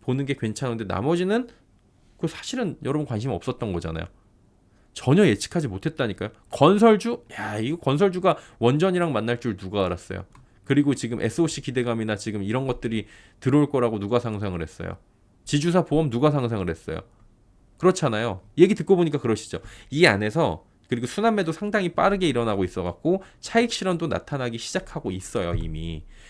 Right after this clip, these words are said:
그러다 보니까 어떤 업종에 어떤 기대감, 어떤 업황이 개선이 되고 유동성이 어떤 식으로 공급이 되는 게 지금은 핵심입니다.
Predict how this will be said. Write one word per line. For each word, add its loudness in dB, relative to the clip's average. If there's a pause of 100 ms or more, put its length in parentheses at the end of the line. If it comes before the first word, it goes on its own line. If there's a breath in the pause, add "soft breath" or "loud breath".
(140 soft breath)
그러다 6
보니까 -2
어떤 0
업종에 -4
어떤 -2
기대감, -2
어떤 -4
업황이 -2
개선이 -2
되고 0
유동성이 -2
어떤 0
식으로 2
공급이 0
되는 -2
게 -4
지금은 -8
핵심입니다. -6